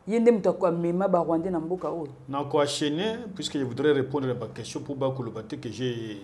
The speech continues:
Speaker 2: j'ai pas certaines questions.
Speaker 1: Ok.
Speaker 2: Euh, d'abord, la première chose, c'est que, euh, euh, les dix-huit ans, euh, Kabila n'a pas géré seul. Kabila a géré avec, euh, d'abord les,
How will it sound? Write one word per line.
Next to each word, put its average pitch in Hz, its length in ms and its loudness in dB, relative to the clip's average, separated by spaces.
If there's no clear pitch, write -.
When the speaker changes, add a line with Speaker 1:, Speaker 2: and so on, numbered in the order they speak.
Speaker 2:
j'ai 110 180 -10
pas 113 180 -8
certaines 107 340 -12
questions. 165 460 -12
Speaker 1:
Ok. 156 180 -8
Speaker 2:
Euh, - 140 -10
d'abord, 131 260 -2
la 160 100 2
première 160 320 -2
chose, 151 280 -4
c'est 143 140 -4
que, - 120 -4
euh, 110 520 -10
euh, 107 680 -16
les 123 100 -6
dix-huit 135 540 -4
ans, 180 320 0
euh, 110 200 -10
Kabila 131 400 -4
n'a 139 120 -4
pas 127 140 -4
géré 113 260 -10
seul. - 280 -6
Kabila 113 320 -10
a 110 40 -8
géré 107 240 -10
avec, 113 340 -10
euh, 120 160 -4
d'abord 104 300 -6
les, 104 140 -8